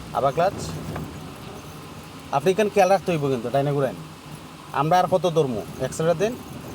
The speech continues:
তো হইল নে, স্টার্ট দিন, অ্যাক্সিলারেটর পাওয়ার এখন, সারুন, চাবি সারুন, তে নষ্ট হয়ে গেল কলতা। আরে ভাই, এটা করলে হইব না।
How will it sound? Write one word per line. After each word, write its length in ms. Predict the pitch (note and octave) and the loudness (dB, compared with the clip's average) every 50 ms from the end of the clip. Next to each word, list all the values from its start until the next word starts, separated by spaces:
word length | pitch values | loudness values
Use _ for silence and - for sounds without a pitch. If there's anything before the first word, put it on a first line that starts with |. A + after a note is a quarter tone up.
| - - - - - - - - - - - - - - - | -10 -8 -8 -8 -8 -8 -10 -12 -14 -16 -16 -16 -14 -6 0
তো 200 | - C3 D#3 F#3+ G3+ G3 - D3+ | 2 2 2 2 0 0 2 2
হইল 180 | D3 D3+ D#3 | 4 4 4
নে, 120 | C#3+ C3 A#2 - - - - - - - - - - - - - - - | 4 2 0 -4 -10 -18 -20 -20 -20 -20 -20 -20 -18 -18 -18 -18 -16 -4
স্টার্ট 220 | - D#3+ D#3 D#3 | 0 0 0 2
দিন, 160 | E3 G3+ A#3+ A#3 - - - - - - - - - - - - - - - - - - - - - - - - - - - - - - - - | 2 0 0 -2 -6 -14 -18 -18 -18 -18 -18 -18 -18 -18 -18 -8 -6 -6 -6 -6 -10 -16 -16 -16 -16 -16 -16 -18 -16 -16 -16 -16 -16 -16 -10 -6
অ্যাক্সিলারেটর 420 | G#2+ A#2 - C#3 C#3+ C3+ C3 C3+ | -4 -2 0 2 2 2 2 2
পাওয়ার 240 | C3 C3 B2 A#2 G#2+ | 2 2 2 2 0
এখন, 120 | G2 F2+ E2+ - - | -2 -4 -8 -6 -2
সারুন, 300 | - C#3+ C#3+ D#3+ F#3+ A3+ A3 - | 0 2 2 2 2 0 0 2
চাবি 180 | - G3 G3+ B3+ | 2 2 4 4
সারুন, 260 | A#3+ C4 A#3 G#3 F#3+ | 4 4 4 4 4
তে 220 | D#3 F3+ G3 G#3 G3 | 4 4 4 4 4
নষ্ট 240 | F#3+ F3+ D#3+ - | 4 2 0 0
হয়ে 100 | B3+ B3 | 0 2
গেল 180 | G#3+ G3 D#3 C#3 | 4 4 4 4
কলতা। 360 | A#2+ C3+ B2+ - C3 B2+ A#2 - - - - - - - - - - - - - - - - - - - - | 4 2 2 2 2 2 0 -2 -6 -12 -10 -8 -8 -8 -10 -12 -20 -20 -20 -20 -20 -20 -20 -20 -20 -16 -10
আরে 400 | - B2+ C3 C3 B2 B2 A#2+ A#2+ | -6 -4 -4 -2 -2 -2 -2 0
ভাই, 480 | A2 A#2+ B2 A#2+ A#2 A#2+ A#2 A2+ B2 | 2 4 4 6 6 4 2 2 0
এটা 160 | C3+ C3 F3 E3 | 0 2 2 2
করলে 220 | D#3 D#3 C#3+ C3+ | 4 2 2 2
হইব 160 | C3 A#2 G#2 | 0 0 -2
না। 120 | A2+ A2 | -4 -4